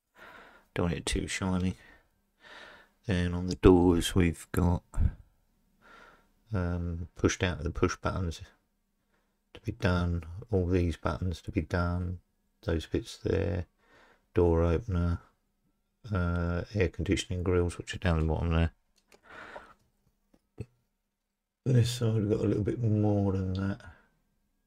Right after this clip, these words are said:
In there we've got the, I can't see them.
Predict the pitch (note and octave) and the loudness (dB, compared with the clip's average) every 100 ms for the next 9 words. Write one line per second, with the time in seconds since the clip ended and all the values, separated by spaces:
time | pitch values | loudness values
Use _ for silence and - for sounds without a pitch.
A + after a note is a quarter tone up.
0 | _ _ _ _ _ _ _ G#2 G2 G2 | _ _ _ _ _ _ _ -6 -2 -2
1 | F2+ F2+ E2+ - F2+ - - - _ _ | -2 -2 -4 -4 -4 -6 -16 -20 _ _
2 | _ _ G2 G2 F2+ F2 F2 _ _ _ | _ _ -6 -4 -2 -4 -6 _ _ _
3 | _ _ _ _ _ _ _ _ _ _ | _ _ _ _ _ _ _ _ _ _
4 | _ _ _ _ _ - _ - - _ | _ _ _ _ _ -20 _ -20 -20 _
5 | _ G2+ - A2 G2 A#2+ - - A#2 A#2 | _ -10 -8 -8 -8 -10 -20 -8 -2 0
6 | A2+ A2 A2 G#2+ | 0 0 0 -2